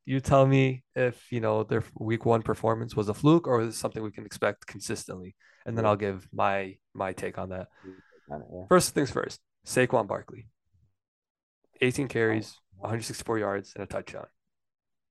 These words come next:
Speaker 2: I say, I think he continues this, man.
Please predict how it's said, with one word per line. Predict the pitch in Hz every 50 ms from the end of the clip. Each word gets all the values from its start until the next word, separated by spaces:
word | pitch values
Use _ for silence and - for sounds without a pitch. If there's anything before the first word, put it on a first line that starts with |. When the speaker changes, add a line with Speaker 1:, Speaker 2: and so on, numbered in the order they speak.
| _ _ _ _ _ _ _ _ _ -
Speaker 2:
I | 101 117 135
say, | 139 - - 156 139 135 135 113 - _ _ _ _ _ -
I | 123 135 135
think | 135 - 139 127
he | 113
continues | - 117 104 - 117 104 104 98 87
this, | 98 92 -
man. | 101 98 98 98 95 95